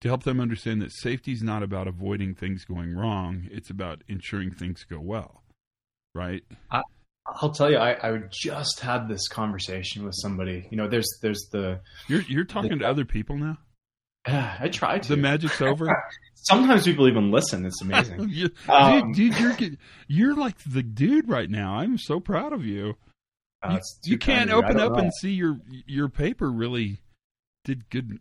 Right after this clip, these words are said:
Speaker 1: I'm proud. It's, it did good work.
Speaker 2: Pe-, pe-, people paid attention to it. I mean, I, as an academic, I'm used to, uh, used to papers sitting on shelves and,
Speaker 1: This
Speaker 2: and being
Speaker 1: one
Speaker 2: part of the class. This one had, had a life to it.
Speaker 1: Yeah, it,
Speaker 2: Uh,
Speaker 1: it,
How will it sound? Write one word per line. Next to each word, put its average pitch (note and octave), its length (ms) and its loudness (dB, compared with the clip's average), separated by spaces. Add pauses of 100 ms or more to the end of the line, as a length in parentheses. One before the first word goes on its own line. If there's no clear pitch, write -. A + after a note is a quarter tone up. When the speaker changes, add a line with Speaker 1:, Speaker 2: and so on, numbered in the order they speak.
Speaker 1:
I'm D3+ 120 -2
proud. G#2+ 300 -6
It's, C3+ 180 -4 (200)
it A#2 120 -6
did C3 160 -4
good G#2+ 160 -2
work. G2+ 360 -8
Speaker 2:
Pe-, G3+ 180 4
pe-, G#3+ 180 -8 (520)
people B3+ 280 -2
paid C4 200 0
attention D#3 440 -2
to A#2 140 -6
it. - 60 0
I D#3+ 60 4
mean, F#3+ 140 0
I, F3+ 120 -4
as D#3+ 180 -4
an D#3 100 -2
academic, C#3 560 -4
I'm A2+ 100 -6
used A2+ 280 -8
to, A2 200 -6
uh, F2 200 -8 (340)
used D3+ 180 -4
to D#3 60 -8
papers B2+ 400 -4
sitting G#2+ 200 -6
on F#2 140 -6
shelves F#2 800 -10
and, F2+ 360 -12 (600)
Speaker 1:
This C3 220 -6
Speaker 2:
and E3+ 100 -4
being D#3 140 0
Speaker 1:
one A#2+ 60 -2
Speaker 2:
part F#2+ 220 -4
of - 40 -14
the - 120 -20 (100)
class. - 280 -12
This A2+ 160 -6
one E3+ 240 -2
had, C3+ 280 0
had B2 160 0
a A#2+ 40 2
life G#2+ 280 0
to F#2+ 180 -8
it. D#2 80 -10 (320)
Speaker 1:
Yeah, G2+ 220 -2 (160)
it, G#2+ 220 -6
Speaker 2:
Uh, G2 140 -4 (300)
Speaker 1:
it, A2 180 -4